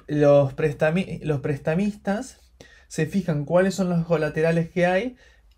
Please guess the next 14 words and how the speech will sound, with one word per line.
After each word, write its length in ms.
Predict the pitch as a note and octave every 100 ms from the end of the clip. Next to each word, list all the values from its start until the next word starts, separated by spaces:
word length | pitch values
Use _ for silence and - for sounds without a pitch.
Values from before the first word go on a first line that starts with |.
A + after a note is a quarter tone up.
| -
y 320 | G3 G#3+ -
eligen 580 | D#3+ D#3+ G3 F#3+ G3 F#3
cuál 280 | F3 F3+ F#3
colateral 640 | F3 D#3+ C#3 C#3 D3 D3+
tomar. 340 | D3 D3 C#3+
Si 120 | C#3+ D#3
el 60 |
prestamista 560 | C#3+ D3+ - D#3+ E3+ F#3
es 120 | E3+
el 120 | D3+
que 120 | C#3 C#3+
elige, 280 | D3 C#3
dice, 240 | C#3 C3+ C#3
"Ok, 160 | C#3+